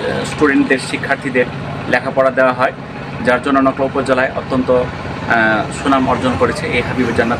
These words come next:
মহিলা মাদ্রাসা এতিমখানা। এখানে আমরা বছরে দুইবার, আহ, ছাত্রী ভর্তি করি। প্রতি বছর ডিসেম্বরের এক তারিখ ভর্তি শুরু হয়, জানুয়ারির এক তারিখ ক্লাস শুরু হয়। আবার আরবি মাসে প্রতি বছর রমজানের এক তারিখে ভর্তি শুরু হয় এবং ক্লাস শুরু হয়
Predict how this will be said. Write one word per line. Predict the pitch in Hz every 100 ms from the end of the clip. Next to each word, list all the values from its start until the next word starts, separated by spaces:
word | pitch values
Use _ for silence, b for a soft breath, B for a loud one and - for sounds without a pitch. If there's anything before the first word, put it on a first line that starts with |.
| 117
মহিলা | 117 123
মাদ্রাসা | 117 110 -
এতিমখানা। | 120 120 113 120 - - - - -
এখানে | 127 - 143
আমরা | 143 147
বছরে | 139 - 147
দুইবার, | 143 147 147 143 - - - -
আহ, | 131 123 120 -
ছাত্রী | - - 151
ভর্তি | 127 127 139
করি। | 139 - - - - - - -
প্রতি | 156 156
বছর | 139 135 147 147 123 120
ডিসেম্বরের | 131 147 143 143 147
এক | 139 -
তারিখ | 143 -
ভর্তি | 123 143
শুরু | 135 143
হয়, | 147 170
জানুয়ারির | 131 131 135 135 131
এক | 135
তারিখ | 135 131 -
ক্লাস | 127 -
শুরু | 139
হয়। | 135 185 - - - - -
আবার | 120 135
আরবি | 139 143 151
মাসে | 143 135 185 - - - - - - - - - - - -
প্রতি | 135 156
বছর | 160 156 170
রমজানের | 156 156 156 156 160
এক | -
তারিখে | 151 139 143
ভর্তি | 131 127 -
শুরু | 131 143
হয় | 139 147
এবং | 127 -
ক্লাস | 131 -
শুরু | 139 131
হয় | 123